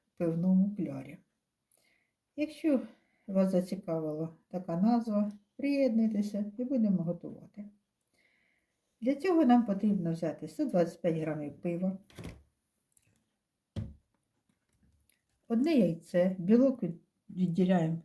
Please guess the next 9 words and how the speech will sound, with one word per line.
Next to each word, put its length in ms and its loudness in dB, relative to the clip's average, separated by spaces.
від 380 -4
жовтка, 720 0
жовток, 720 -2
білок. 420 0
Далі 600 6
рибу 500 2
солимо, 720 0
перчимо 760 0
шматочки. 840 -4